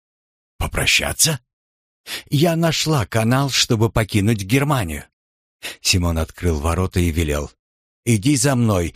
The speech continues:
сейчас всё мне объяснишь". Верный принятому решению, он повёл Магду не на виллу,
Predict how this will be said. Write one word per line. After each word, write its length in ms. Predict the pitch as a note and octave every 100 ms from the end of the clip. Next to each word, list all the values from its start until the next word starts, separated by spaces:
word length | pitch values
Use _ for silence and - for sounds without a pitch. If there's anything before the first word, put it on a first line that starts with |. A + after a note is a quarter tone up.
| -
сейчас 420 | - C#3 - C#3 -
всё 340 | - C#3 C3
мне 220 | C#3 B2
объяснишь". 680 | A#2 A#2 B2 - G2 - - _ _ _ _ - -
Верный 440 | F2 F#2+ F2+ E2 E2
принятому 520 | F2+ F2+ E2 F2 E2+
решению, 600 | F2+ - D#3 D#3 C#3+ C#3
он 240 | - C3+
повёл 380 | A2+ A#2+ C3+ C3
Магду 500 | A2+ B2 G#2+ B2 G#2 -
не 180 | B2+
на 140 | A#2 A2+
виллу, 500 | C3 E3 B2 A2+